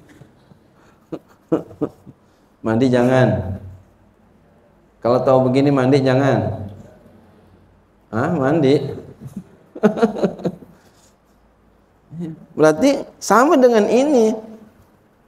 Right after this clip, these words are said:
ketutup dia. Jadi kalau begitu jangan, ya. Jangan. Nah, kecuali itu air kolamnya mengalir dia. Ada itu yang mengalir.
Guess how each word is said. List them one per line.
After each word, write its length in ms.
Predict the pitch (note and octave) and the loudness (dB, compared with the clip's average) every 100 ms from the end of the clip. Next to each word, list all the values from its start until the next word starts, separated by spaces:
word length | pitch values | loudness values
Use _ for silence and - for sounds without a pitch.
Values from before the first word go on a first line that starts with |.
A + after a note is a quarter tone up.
| _ | _
ketutup 720 | - A3 C#4+ D4+ - - - | -2 0 0 -2 0 -2 0
dia. 400 | G#3+ G#3 F#3 F#3 F#3+ - - _ _ _ _ _ _ _ _ _ _ _ G#2+ | 2 4 2 0 -12 -18 -20 _ _ _ _ _ _ _ _ _ _ _ -10
Jadi 160 | G#2+ B2 | -8 -4
kalau 160 | A#2 A#2+ | -4 -2
begitu 400 | A#2 A#2 B2 C#3 | -4 -4 -6 -8
jangan, 720 | C3 C3+ C3+ B2+ C3 B2 B2+ - - | -8 -8 -8 -8 -8 -8 -12 -18 -18
ya. 240 | F3+ A#2 G3+ F#3 _ _ _ _ _ _ _ _ _ _ _ _ _ _ _ _ _ _ _ _ _ _ _ - | -12 -12 -12 -16 _ _ _ _ _ _ _ _ _ _ _ _ _ _ _ _ _ _ _ _ _ _ _ -12
Jangan. 500 | G#2+ A2+ A2 G2+ G2 G2 G2 - | -8 -6 -6 -6 -8 -8 -10 -12
Nah, 120 | - G#2 | -10 -6
kecuali 500 | A#2 A#2 G#2+ A2+ D3+ | -6 -2 -2 0 -2
itu 140 | E3 E3+ | -2 -4
air 400 | C3 A#2+ A#2 G#2 | -2 -2 -2 -2
kolamnya 960 | A2 A2+ G#2+ G2+ A2 D3 F3+ F3+ F#3 - - _ | -2 -2 0 -2 -2 -2 -2 -4 -6 -14 -20 _
mengalir 580 | - B2 B2+ B2+ A#2+ A2 G2+ | -6 -2 -2 -2 -2 -4 -6
dia. 240 | F#2+ F#2+ - - | -10 -12 -14 -6
Ada 180 | B2 D#3 | 0 2
itu 100 | D#3 C#3 | 2 0
yang 80 | |
mengalir. 380 | C3 B2+ B2 A2 | -2 -2 -4 -6